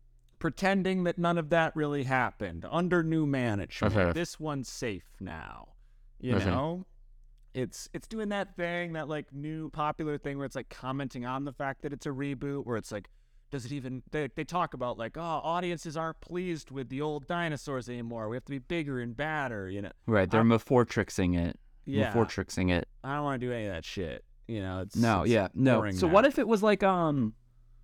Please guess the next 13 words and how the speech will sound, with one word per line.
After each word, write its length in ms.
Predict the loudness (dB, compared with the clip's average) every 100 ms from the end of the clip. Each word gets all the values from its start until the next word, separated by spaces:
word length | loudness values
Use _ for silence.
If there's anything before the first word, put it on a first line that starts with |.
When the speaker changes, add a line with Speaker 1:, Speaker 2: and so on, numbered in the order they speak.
| -20 -20 -6 4
Speaker 2:
maybe 160 | 6
you 80 | 8
already 140 | 8
got 160 | 8 6
this, 100 | 4
but 140 | 4
what 160 | 6 6
if 100 | 8
it 80 | 6
was 140 | 6
all 160 | 6 6
about, 260 | 6 6
like, 260 | 6 2